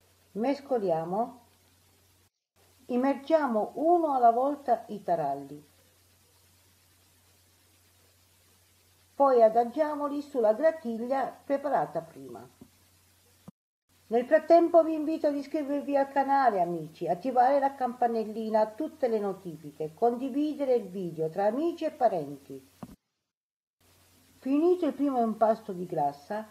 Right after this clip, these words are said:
andiamo a setacciare nuovamente cento grammi di zucchero a velo. Aggiungiamo un po' di vanillina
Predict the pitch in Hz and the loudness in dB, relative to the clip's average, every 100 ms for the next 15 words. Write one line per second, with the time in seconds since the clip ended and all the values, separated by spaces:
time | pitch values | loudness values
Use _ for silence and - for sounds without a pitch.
0 | - - 277 285 339 294 247 - 220 247 | -20 -4 -2 6 6 4 -2 -8 -8 -8
1 | - 226 175 180 214 247 269 294 330 330 | -4 0 0 0 -2 -2 -2 0 -2 -2
2 | 240 233 320 302 311 294 247 214 226 233 | -6 -4 -6 -6 -6 -2 0 0 -2 -4
3 | 202 233 180 185 180 - 165 156 143 139 | -4 -8 -8 -8 -8 -6 -4 -4 -6 -10
4 | 127 131 135 - _ _ _ _ - - | -10 -10 -14 -18 _ _ _ _ -14 0
5 | 226 240 240 247 269 233 175 175 220 185 | 0 0 -4 -2 0 0 -2 -2 -4 -4
6 | 180 170 180 185 240 294 294 | 0 -2 -2 -6 -6 -6 -6